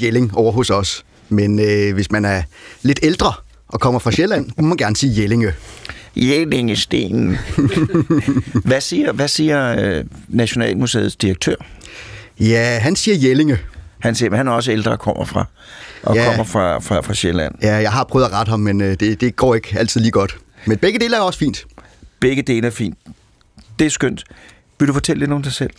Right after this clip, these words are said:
Speaker 1: Ja, jeg er uddannet arkeolog, og så har jeg også en uddannelse i noget, der hedder moderne kultur og kulturformidling. Så jeg har faktisk også skrevet et speciale om amerikansk fodbold.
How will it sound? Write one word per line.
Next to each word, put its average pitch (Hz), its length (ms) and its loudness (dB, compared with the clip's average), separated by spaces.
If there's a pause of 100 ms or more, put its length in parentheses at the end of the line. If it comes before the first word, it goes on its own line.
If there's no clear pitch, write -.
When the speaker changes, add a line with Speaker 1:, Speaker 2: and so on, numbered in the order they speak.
(760)
Speaker 1:
Ja, 117 240 4
jeg 117 260 0
er 101 420 2
uddannet 110 420 2
arkeolog, 107 640 0
og 127 100 -2
så - 160 -2
har 117 180 0
jeg 110 80 2
også 110 220 0
en 113 60 2
uddannelse 101 360 0
i - 20 0
noget, 104 140 2
der 120 60 2
hedder 101 160 2
moderne 98 680 0
kultur - 460 0
og 101 140 -4
kulturformidling. 117 880 0
Så - 100 -2
jeg 85 80 2
har 95 60 0
faktisk 113 220 0
også 101 140 0
skrevet 110 160 -2
et - 40 -4
speciale 98 340 -2
om 101 100 0
amerikansk 90 440 -4
fodbold. - 320 0